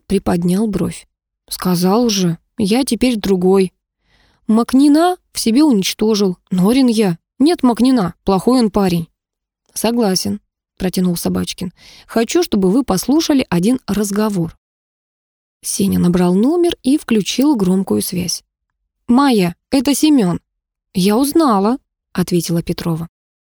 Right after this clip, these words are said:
«Мы тут беседуем с вашим слесарем», продолжил Собачкин. «Скажи, в каких помещениях он занимался ремонтом?»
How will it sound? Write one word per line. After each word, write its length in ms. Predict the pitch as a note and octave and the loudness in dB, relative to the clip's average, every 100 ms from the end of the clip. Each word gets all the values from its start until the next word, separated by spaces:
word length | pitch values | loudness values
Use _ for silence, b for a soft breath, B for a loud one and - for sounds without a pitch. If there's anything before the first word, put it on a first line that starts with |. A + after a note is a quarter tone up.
| _ C4+ | _ -2
«Мы 140 | C#4+ | 0
тут 160 | C#4+ A#3 | 0 0
беседуем 500 | C4+ - C#4 B3 A#3+ | 0 2 0 2 0
с 80 | |
вашим 400 | A#3+ B3+ - A#3 - | 0 0 0 -2 -2
слесарем», 680 | - C#4+ F#4+ - F3+ E3+ - _ _ - | -2 0 2 0 -2 -4 -10 _ _ -8
продолжил 540 | F#3 G3 G#3 F#3 F3+ | -4 0 0 0 -2
Собачкин. 600 | - G#3+ F#3 F3 - F3+ b b b b b | -4 -4 -4 -6 -10 -14 b b b b b
«Скажи, 580 | - - E4 D#4 A#3 - | -8 -2 0 2 2 0
в 80 | - | -4
каких 320 | C#4 - B3+ | -4 -2 -2
помещениях 600 | G#3 A3 - F#4 D#4 F3+ | 0 0 0 2 2 2
он 140 | A3+ B3 | 0 2
занимался 480 | A#3+ A#3+ B3 A#3 | 2 2 0 0
ремонтом?» 520 | C4 C4+ F#3 E3 F3 | 0 2 0 -2 -8